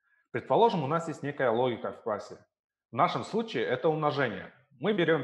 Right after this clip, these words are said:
параметры а и б и умножаем их. Потом возвращаемся в получившийся результат. И эта логика дублируется в нескольких классах,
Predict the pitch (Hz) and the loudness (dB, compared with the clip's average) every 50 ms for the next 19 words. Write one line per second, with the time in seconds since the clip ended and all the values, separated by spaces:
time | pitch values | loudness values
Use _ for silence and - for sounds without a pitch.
0 | - - - 123 123 135 139 123 117 - 110 110 98 107 117 117 110 104 104 101 | -2 -2 0 2 2 2 2 0 -4 -4 -4 -2 2 4 4 4 4 2 0 0
1 | 123 175 208 208 - - 120 113 117 120 123 127 127 143 151 131 107 95 95 - | 2 2 2 2 -2 -4 -6 -6 -4 -4 -4 -2 0 0 0 0 0 -2 -8 -14
2 | _ _ _ _ _ _ _ _ _ _ - - - 185 208 185 143 117 120 110 | _ _ _ _ _ _ _ _ _ _ -10 -2 0 0 2 2 0 0 -2 -4
3 | - - 147 143 143 131 - - 113 95 - 123 120 123 120 120 - 139 127 - | -2 0 0 0 -2 -4 -6 -8 -8 -6 -2 -2 -2 -2 -2 -4 -6 -8 -8 -8
4 | - 117 107 - 107 104 107 107 101 101 - 98 92 - - _ _ _ _ _ | -12 -14 -12 -8 -8 -6 -6 -6 -8 -8 -8 -8 -8 -8 -12 _ _ _ _ _
5 | _ _ _ _ 123 165 190 - 175 220 208 185 - - 104 95 110 110 113 135 | _ _ _ _ 0 2 4 4 4 4 2 2 -2 -4 -4 -2 -4 -4 -2 0
6 | 156 170 165 165 - 127 104 104 107 127 156 - - 135 - 131 117 - - 147 | 0 0 -2 -2 -2 -4 -4 -2 -4 -4 -4 -4 -6 -6 -6 -6 -8 -2 0 2
7 | 120 - - 95 92 | 2 2 -2 -6 -12